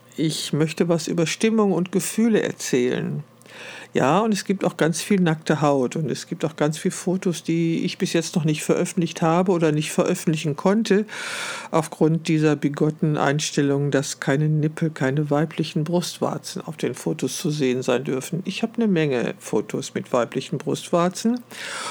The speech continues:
und die kommen alle in dieses Buch, neben anderen Porträts. Ja, ich hatte erst die Idee, nur das Projekt Nackt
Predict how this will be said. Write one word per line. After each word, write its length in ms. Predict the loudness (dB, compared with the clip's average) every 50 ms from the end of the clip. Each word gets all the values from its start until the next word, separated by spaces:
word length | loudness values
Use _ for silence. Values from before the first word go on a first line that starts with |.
| -8 -8 -10 -8 -2
und 260 | 0 2 2 2 2 0
die 140 | -2 -2
kommen 300 | 2 2 2 4 4 2
alle 240 | 2 4 4 4 4
in 140 | 2 2 2
dieses 280 | 2 2 0 0 -2 -2
Buch, 480 | 0 2 2 2 2 0 -4 -10 -18 -18 -20 -16 -8 -2
neben 600 | 0 4 4 4 4 4 2 2 2 2 0 -2 -6 -10 -16 -20 -12 -4 0
anderen 500 | 2 2 2 4 2 2 2 2 0 0
Porträts. 880 | 0 0 0 0 -2 -2 0 2 2 2 0 -2 -6 -10 -12 -12 -14 -18 -20 -20 _ -20 -20 -20 -20 -20 -20 -20 -20 -20 -20 -20 _ -20 -20 _ -20 -20 -20 -14 -6
Ja, 480 | -4 -4 -2 -2 0 2 2 2 2 0 -4 -8 -18 -20 -20 -20 -20 -20 -20 -20 -20 -20 -20 -20 -20 _ _ -20 _ _ -12 -4
ich 460 | 0 0 0 0 -2 -6 -8 -8 -10 -12 -10 -6
hatte 480 | -2 0 0 0 2 4 4 4 2 0 0 0
erst 400 | 2 2 2 2 -2 -6 -6 -4
die 160 | -2 -2 -2
Idee, 580 | -2 0 0 2 2 4 4 4 4 2 0 -2 -6 -12 -12 -12 -14 -16 -10 -2 0
nur 340 | 2 4 4 4 4 4
das 300 | 4 2 2 0 0 -6
Projekt 580 | -8 -2 2 2 4 4 4 2 0 -4 -4 -2
Nackt 600 | 2 2 2 2 0 -4 -12 -10 -8 -8 -8 -8